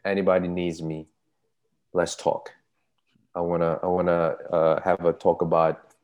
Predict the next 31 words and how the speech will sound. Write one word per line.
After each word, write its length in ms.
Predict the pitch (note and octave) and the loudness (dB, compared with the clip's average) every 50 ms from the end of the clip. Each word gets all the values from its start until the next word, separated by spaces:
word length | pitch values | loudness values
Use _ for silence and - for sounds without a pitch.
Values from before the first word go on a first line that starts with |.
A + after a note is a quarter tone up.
| _ _ _ _ _ | _ _ _ _ _
potential 380 | - F2+ - - F2 - E2 D2+ | -12 -8 -6 -6 -4 -4 -4 -4
partners 560 | - - F2+ C#2+ D#2+ D2+ - - - - - - | -2 -2 -2 -2 -2 -6 -8 -12 -16 -18 -14 -12
in 60 | D2+ | -12
the 40 | - | -12
future." 400 | - - A2+ G2 - - - - _ _ _ _ _ _ _ _ _ _ _ _ _ _ _ _ _ _ _ | -6 -6 -6 -6 -6 -10 -14 -16 _ _ _ _ _ _ _ _ _ _ _ _ _ _ _ _ _ _ _
And, 540 | - G2+ G2+ G2+ G2 F#2+ G2 G2 G2 F#2 - _ _ _ _ _ _ _ _ _ _ _ _ _ _ _ _ _ _ _ - | 0 2 4 4 4 4 2 0 -2 -2 -6 _ _ _ _ _ _ _ _ _ _ _ _ _ _ _ _ _ _ _ -6
uh, 560 | - F#2 F2+ F2 F2 F2 E2+ E2+ E2 E2+ E2+ - - _ _ _ - - - | -4 -2 0 2 2 2 2 2 0 -2 -4 -8 -14 _ _ _ -20 -6 -4
many 200 | G#2+ G#2+ A2 A2 | -2 0 0 0
people 440 | G#2+ - - G#2+ G#2+ - G#2 G2+ F#2+ | 0 -2 -2 -2 2 2 2 2 2
contacted 640 | - - - G#2 G2 F#2+ - G2+ - - G2+ E2+ | 0 0 0 0 0 2 0 -2 -2 -4 -6 -4
me. 380 | F#2 G2+ G2+ G2 G2 G2 G2 - _ _ _ _ | -4 -4 -2 -2 -2 -2 -4 -8 _ _ _ _
We, 420 | - - F#2 F#2+ F#2+ F#2+ F#2 F#2+ - | -10 -6 -4 -2 -2 -2 -2 -4 -4
uh, 200 | - F2+ E2+ E2 | -4 -4 -2 -2
had 160 | E2 F#2 F2 | 0 0 0
a 40 | E2+ | -2
talk, 480 | - - - - B2 A#2+ A#2+ A#2 A2+ - - _ - _ _ _ _ _ - | -4 -8 0 2 4 4 4 4 2 -4 -12 _ -20 _ _ _ _ _ -8
and 200 | G2 F#2+ F2+ - | -6 -6 -8 -4
finally 500 | _ G2+ F#2+ G2 G2 G2 F#2+ F#2+ F#2+ F2+ | _ 0 2 2 2 2 2 2 2 4
I 40 | |
was 200 | E2+ E2+ F2 E2+ | 4 2 2 0
able 220 | E2+ E2+ E2+ E2+ E2+ - - | 0 -2 -2 -4 -6 -6 -6
to, 420 | - E2 E2 E2 D#2+ D#2+ E2 E2 - _ _ _ _ _ _ - | -4 -2 0 0 0 -2 -4 -6 -10 _ _ _ _ _ _ -12
you 100 | - F2 | -8 -6
know, 200 | E2 D#2 D#2 D#2 | -6 -4 -6 -6
be 180 | D2+ E2+ E2+ | -6 -8 -10
connected 440 | D#2+ - - F2 E2 - - E2+ - - | -8 -6 -4 -4 -4 -2 -4 -6 -6 -4
with, 360 | - E2+ D#2+ D#2+ D#2 - - - | -4 -2 -2 -2 -2 -6 -8 -6
uh, 300 | D2+ D#2 D#2 D#2 D#2 D2 - | -4 -4 -4 -6 -8 -12 -8
great 200 | - F2 D#2+ - - | -6 -4 -4 -4 -4
people, 360 | - - - - - - - _ - | -6 -6 -6 -8 -12 -14 -18 _ -10
and 320 | - E2 D#2+ D#2+ D#2+ E2 | -8 -8 -8 -8 -12 -16